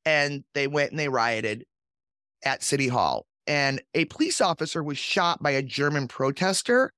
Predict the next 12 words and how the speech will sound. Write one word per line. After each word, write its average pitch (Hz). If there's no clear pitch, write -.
who 143
was 143
then 139
killed. 92
And 160
news 220
spread 185
that 175
others 170
died, 185
but 175
that 151